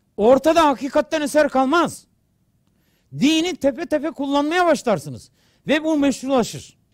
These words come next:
Dini tepe tepe kullanırsınız ve bundan hiç yüksünmezsiniz. Şu an onu yaşıyoruz işte. Hiçbir şekilde, e, acısını, sızısını, sıkıntısını çekmezsiniz.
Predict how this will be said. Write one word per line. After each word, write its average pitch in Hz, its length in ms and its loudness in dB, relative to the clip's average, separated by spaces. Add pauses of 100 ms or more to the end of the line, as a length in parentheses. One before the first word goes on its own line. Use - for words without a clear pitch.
(680)
Dini 339 640 2 (480)
tepe - 380 4
tepe 269 300 0
kullanırsınız 330 840 -6 (560)
ve 302 460 -2 (360)
bundan 330 480 0
hiç 269 300 -6
yüksünmezsiniz. 277 1160 -4
Şu - 240 -4
an 320 160 0
onu 277 180 -2
yaşıyoruz 131 460 -8
işte. - 220 -20 (760)
Hiçbir 294 540 -2
şekilde, 262 720 -4 (520)
e, 180 580 -6 (300)
acısını, 254 760 -2
sızısını, 247 760 -6
sıkıntısını 247 640 -8
çekmezsiniz. 254 720 -4